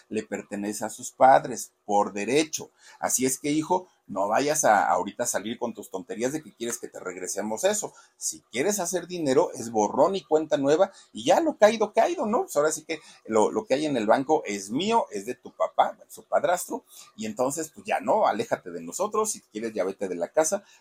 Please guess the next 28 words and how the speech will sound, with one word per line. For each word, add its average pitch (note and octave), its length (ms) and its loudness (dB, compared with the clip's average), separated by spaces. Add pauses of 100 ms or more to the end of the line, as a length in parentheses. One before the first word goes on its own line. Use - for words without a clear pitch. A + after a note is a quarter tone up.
(140)
pero D3 380 2
ese G#2 180 -10
dinero G2+ 360 -8
se - 140 -14
queda G2 300 -8
con E2 140 -16
nosotros". - 540 -20 (480)
Pues A#2 200 -2
este E3 240 -6
niño D3+ 360 -4
Jackie A#2 400 -4 (340)
se - 300 -2
pone D#4 420 -4
tan G#2+ 320 -2
mal, G2+ 380 -2
tan F#2+ 180 -2
mal, G2 220 -6
tan G#2 180 -8
mal, F2 220 -6 (280)
que C#3 360 0
en A2+ 160 -2
un D3 160 0
arranque B2+ 680 0
de, G#2 340 -6
de, F#2 240 -10
de, F#2 140 -14
imagínense, A#2 600 -6
frustración, A2 880 -2